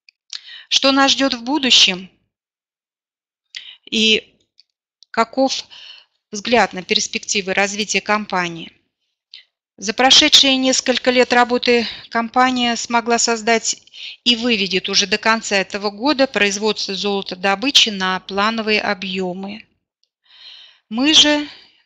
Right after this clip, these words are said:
ми-, компания, получили колоссальный источник дохода с большими запасами и перспективами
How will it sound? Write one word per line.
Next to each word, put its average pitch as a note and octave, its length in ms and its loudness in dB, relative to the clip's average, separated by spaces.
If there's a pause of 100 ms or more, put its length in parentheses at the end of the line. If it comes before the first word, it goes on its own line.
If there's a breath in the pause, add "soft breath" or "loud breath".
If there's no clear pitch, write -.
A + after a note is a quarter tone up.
(1400 loud breath)
ми-, A3 200 2
компания, A#3+ 800 0 (640 loud breath)
получили A3 400 2
колоссальный A#3 640 2
источник G3 420 0
дохода G#3+ 520 0
с F#3+ 60 -8
большими F#3+ 420 -2
запасами G#3+ 640 0
и F#3 40 -4
перспективами B3 960 -4